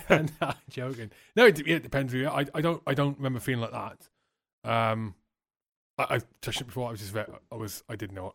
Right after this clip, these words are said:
You know, it was, it was, it was yeah, I was just, no, no self-confidence, really low self-esteem, and it was kind of a, it was a proving ground for me to prove myself to myself, but it, I didn't find it enjoyable. I found it really hard, uh, as in me-, mentally, you know. Um, yeah, but then,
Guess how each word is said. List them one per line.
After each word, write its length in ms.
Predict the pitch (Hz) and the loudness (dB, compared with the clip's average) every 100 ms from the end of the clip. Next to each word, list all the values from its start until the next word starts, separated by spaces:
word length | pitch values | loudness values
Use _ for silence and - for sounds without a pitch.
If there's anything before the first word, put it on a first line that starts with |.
| - | -12
You 80 | 110 | -10
know, 100 | 98 | -8
it 20 | |
was, 220 | 104 - - | -10 -12 -12
it 40 | |
was, 180 | 131 - _ | -14 -14 _
it 40 | 190 | -10
was 160 | 175 - _ _ _ _ _ _ _ _ _ - | -10 -16 _ _ _ _ _ _ _ _ _ -4
yeah, 160 | 190 | -2
I 40 | 95 | -2
was 100 | 87 | -6
just, 180 | 87 - - | -12 -16 -16
no, 200 | 98 87 92 98 | -14 -14 -18 -20
no 120 | 92 | -20
self-confidence, 680 | - 92 - 92 92 92 - | -16 -16 -16 -16 -16 -16 -12
really 180 | 104 98 | -10 -10
low 160 | 98 | -10
self-esteem, 580 | 98 101 92 - 101 95 | -10 -14 -14 -14 -12 -12
and 80 | 95 | -10
it 40 | 98 | -12
was 100 | 98 | -12
kind 180 | 101 | -10
of 80 | 92 | -10
a, 20 | 95 | -12
it 300 | - _ - | -16 _ -18
was 80 | |
a 40 | 98 | -10
proving 280 | - 101 98 | -8 -6 -6
ground 240 | 98 95 | -8 -8
for 80 | 104 | -8
me 140 | 101 | -10
to 60 | 95 | -10
prove 160 | 107 | -12
myself 200 | 98 98 | -12 -12
to 60 | - | -12
myself, 360 | 104 135 113 - | -6 0 0 -2
but 120 | - - _ | -14 -18 _
it, 100 | 127 120 | -12 -10
I 60 | |
didn't 180 | 107 110 | -8 -6
find 140 | 104 101 | -6 -8
it 40 | |
enjoyable. 400 | 95 107 107 98 | -6 -4 -4 -6
I 20 | |
found 160 | 95 107 | -8 -8
it 60 | |
really 120 | 101 90 | -8 -8
hard, 260 | 110 98 - _ _ _ - | -6 -8 -12 _ _ _ -10
uh, 120 | 107 - | -8 -4
as 280 | 139 123 110 | -2 -2 -2
in 240 | 113 101 - _ _ _ - | -2 -4 -12 _ _ _ -6
me-, 180 | 131 127 - | -4 -4 -4
mentally, 720 | 131 123 127 120 107 107 - _ - | 2 2 2 -4 -8 -10 -14 _ -12
you 60 | |
know. 200 | 107 110 - _ | -8 -8 -12 _
Um, 460 | 113 110 110 110 104 _ _ _ _ _ _ _ _ _ _ _ _ _ _ | -6 -4 -4 -6 -12 _ _ _ _ _ _ _ _ _ _ _ _ _ _
yeah, 140 | 135 110 | 0 0
but 120 | 107 | 2
then, 320 | 110 107 95 | 0 -2 -6